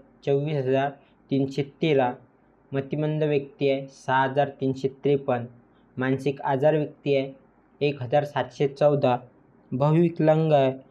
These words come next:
सात हजार चार, इतर कोणतेही पंचवीस हजार पाचशे त्रेपन्न. असे पूर्ण मोजून एकूण झालेले आहे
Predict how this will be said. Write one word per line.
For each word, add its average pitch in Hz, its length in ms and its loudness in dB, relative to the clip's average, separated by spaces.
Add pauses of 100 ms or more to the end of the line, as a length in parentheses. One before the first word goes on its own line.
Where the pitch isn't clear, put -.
(240)
सात 143 340 0
हजार 139 260 2 (200)
चार, 131 260 2 (640)
इतर 143 300 -2
कोणतेही 156 600 -2 (160)
पंचवीस 151 320 -2
हजार 139 200 2
पाचशे 135 420 -4 (120)
त्रेपन्न. 170 400 0 (1160)
असे 151 260 -2 (220)
पूर्ण 180 320 2 (340)
मोजून 156 380 -2 (320)
एकूण 170 380 0
झालेले 147 420 2
आहे 120 120 -4